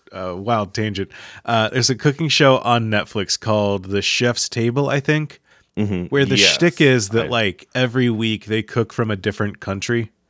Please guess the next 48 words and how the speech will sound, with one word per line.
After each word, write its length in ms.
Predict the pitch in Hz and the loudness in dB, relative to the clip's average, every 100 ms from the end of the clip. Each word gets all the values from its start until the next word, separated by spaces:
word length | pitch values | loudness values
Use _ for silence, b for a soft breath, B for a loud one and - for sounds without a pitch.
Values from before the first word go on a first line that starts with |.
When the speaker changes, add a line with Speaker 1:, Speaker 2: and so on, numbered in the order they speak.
| _ _ _ | _ _ _
Speaker 2:
I 140 | 113 110 | -2 0
haven't 340 | 131 147 117 | 0 -2 -2
watched 340 | 98 120 131 - | 0 0 0 -2
that, 220 | 180 123 | 0 0
but 80 | 117 | 0
I 100 | 101 | 0
know 220 | 98 98 | 0 -2
of 100 | 87 | -2
what 100 | - | -8
you're 80 | 85 | -10
talking 360 | 82 76 - | -10 -12 -12
about. 280 | - 65 - _ _ - _ | -12 -12 -12 _ _ -20 _
Speaker 1:
So 320 | - 180 165 | -4 -2 -2
Sam 340 | - - 180 208 | -4 -2 0 2
and 80 | 208 | 2
I 60 | |
were 160 | 180 151 | 2 2
watching 440 | 143 147 - 139 | 2 0 -2 -2
this 120 | 127 | -2
show, 400 | - - 135 120 110 | -2 0 0 0 -2
and, 200 | 110 117 | -6 -4
like, 360 | 107 98 - _ _ _ _ | -4 -4 -8 _ _ _ _
every 260 | 147 160 175 | -2 0 2
week 320 | 151 139 - _ _ _ | 0 -2 -4 _ _ _
they 180 | 127 131 | -4 0
have 220 | 127 143 | 2 2
a 60 | 139 | 2
round 400 | 123 117 113 107 | 2 2 0 -2
where 120 | 113 | -4
it's 180 | 107 - | -2 -4
judged 440 | - 123 117 110 - | -2 0 0 -2 -4
by, 120 | 120 | -2
like, 200 | 117 107 | -2 -4
three 300 | - 107 110 | -6 -6 -2
people 300 | 110 104 107 | 0 0 0
from 260 | - 107 101 | 0 0 0
that 160 | 95 | -2
country, 380 | - 98 90 90 | -2 -4 -4 -4
where 140 | 87 90 | -4 -4
it's 160 | - | -4
like, 180 | 87 - | -6 -8
"Here's 320 | - 120 127 | -2 0 2
our 140 | 123 120 | 2 2
noted 420 | 113 113 117 107 | 2 2 2 0
food 280 | - 110 101 | 0 0 0
critic, 420 | 117 107 101 - B B B | -4 -2 -4 -6 B B B
here's, 420 | - 127 123 110 | -2 2 2 2
like, 440 | 123 127 110 101 | 0 2 2 -2